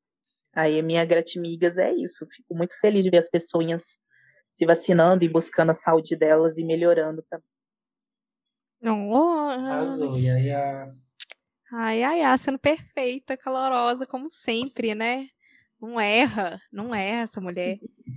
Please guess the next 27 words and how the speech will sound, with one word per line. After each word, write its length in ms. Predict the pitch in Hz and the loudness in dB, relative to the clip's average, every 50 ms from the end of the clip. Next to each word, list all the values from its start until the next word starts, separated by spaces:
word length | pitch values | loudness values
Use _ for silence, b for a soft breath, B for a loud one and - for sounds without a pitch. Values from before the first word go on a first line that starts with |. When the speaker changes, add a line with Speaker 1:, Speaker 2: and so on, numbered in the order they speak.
| - - - _ _ _ B B B B | -16 -18 -20 _ _ _ B B B B
Speaker 1:
Ai, 200 | - 294 370 370 | -2 -2 0 0
tem 140 | - 349 339 | 2 2 2
outra 180 | 339 330 294 | 2 2 2
Speaker 2:
Eu 80 | 226 233 | 2 2
Speaker 1:
coisa, 420 | - 233 175 151 147 143 143 - - _ - | 2 2 0 0 -2 -6 -10 -12 -14 _ -4
lembrei. 360 | 190 196 202 185 180 180 151 | -2 0 2 2 2 2 4
Speaker 2:
Pode 340 | 143 247 247 262 269 269 - | 6 8 8 8 6 6 4
falar, 420 | 320 285 262 240 220 196 185 185 - _ - | 4 4 4 4 4 2 2 0 -4 _ -2
fale. 480 | 240 214 214 202 196 190 196 190 185 - - - - - _ _ _ _ _ _ _ _ _ _ | 0 0 0 0 -2 -4 -8 -12 -14 -14 -14 -14 -14 -14 _ _ _ _ _ _ _ _ _ _
Speaker 1:
Tava, 320 | - 208 208 233 233 262 - - - - | -2 0 0 2 2 0 -2 -4 -4 -4
tava 320 | 214 214 233 247 247 240 | -2 0 0 2 2 2
enrolando 600 | 233 240 233 220 202 190 185 190 190 190 185 180 | 2 2 2 2 2 2 2 2 2 2 2 2
aí 320 | 175 175 180 185 180 175 170 | 0 0 0 -2 -6 -6 -6
um 160 | 170 175 175 | -6 -6 -4
projeto 800 | - - 175 175 170 185 170 170 165 165 160 - - 139 143 147 - _ _ _ - - _ _ _ _ - | -2 0 2 2 2 4 4 4 6 4 4 2 -2 -10 -10 -10 -12 _ _ _ -20 -20 _ _ _ _ -6
há 120 | 151 165 175 | -4 -4 -4
um 100 | 180 202 | -4 -6
tempo 540 | - 190 175 175 180 - - 160 - - _ _ _ _ _ _ _ _ | -4 -4 -2 -2 -4 -6 -6 -10 -10 -12 _ _ _ _ _ _ _ _
que 100 | - 180 | 2 2
eu 60 | 180 | 2
não 180 | 185 196 202 | 2 2 2
tava 240 | 208 208 196 196 202 | 2 0 0 0 -2
sabendo 580 | 202 208 - 214 190 185 175 175 180 185 190 190 | -4 -2 -2 0 0 0 0 0 0 0 -2 -4
se 180 | - - 196 | -4 -2 0
ele 140 | 180 185 185 185 | 0 2 2 2
ia 60 | 185 | 2
acontecer 720 | 180 - 185 175 - 170 165 - - 190 180 175 170 - | 2 0 -6 -8 -8 -10 -6 -2 0 0 0 0 -2 -4